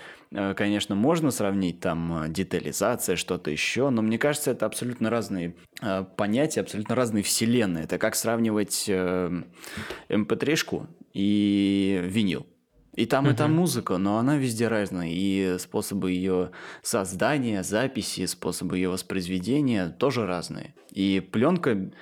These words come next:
Speaker 1: безусловно, типа, там есть, э, особенно вообще сейчас, м, если вы замечали или нет, на каких-нибудь, э,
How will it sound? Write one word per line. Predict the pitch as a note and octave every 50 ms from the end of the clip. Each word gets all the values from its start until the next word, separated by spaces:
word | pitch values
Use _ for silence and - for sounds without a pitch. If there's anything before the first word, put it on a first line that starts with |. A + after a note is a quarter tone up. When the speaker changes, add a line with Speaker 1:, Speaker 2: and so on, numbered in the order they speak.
| - - - -
Speaker 1:
безусловно, | B2+ C3 B2+ - G#3+ G3+ F3 D3 B2+
типа, | - D3 C#3 - B2
там | - C3 B2 A#2+ A#2 A#2+
есть, | A#2 A2 B2+ D3 C3+ - - - - -
э, | A2+ G#2+ G#2+ G#2+ G2+ -
особенно | - G#2+ - - D#3 C#3 A#2 A2 G2+ F2+ E2+ - - _ _ _ -
вообще | C#3 B2 A2 D3 C#3
сейчас, | - A#2 G#2 - C#3+ D3+ D3 - - - - - _ -
м, | - F#2+ F#2+ F#2+ F#2+ F#2+ G2 F#2 - -
если | - C3 C3+ - -
вы | A#2+ A#2
замечали | G#2+ A2 A2 G#2 - - A#2+ A#2 A2
или | G2+ F#2+ G2
нет, | F#2+ G2 G#2 A#2+ A#2+ - F#2
на | E2+
каких-нибудь, | - - - - - - G2 F#2+ F#2 F2+ E2+ - - -
э, | G#2+ F#2+ - - -